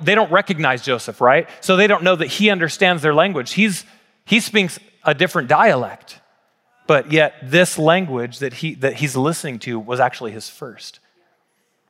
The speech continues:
And then Reuben, the oldest, isn't this like the oldest brothers? "I told you, told you not to do that," right?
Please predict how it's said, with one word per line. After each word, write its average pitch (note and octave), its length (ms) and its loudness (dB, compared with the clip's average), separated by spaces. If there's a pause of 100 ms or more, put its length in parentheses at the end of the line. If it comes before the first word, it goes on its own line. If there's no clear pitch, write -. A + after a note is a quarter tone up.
(1900)
And E3 140 -2
then D#3+ 200 0
Reuben, D#3 480 4
the C3+ 100 -4
oldest, C3 420 2
isn't D#3+ 220 0
this D3+ 180 0
like D3+ 200 4
the C#3+ 100 -4
oldest C3+ 320 -2
brothers? C#3 480 0
"I - 60 -12
told E3 360 -8
you, B2+ 340 -12 (260)
told D3 240 -10
you C#3+ 80 -12
not A#2 160 -2
to B2 100 -8
do A#2+ 220 -4
that," A#2+ 280 2 (680)
right? B2 320 4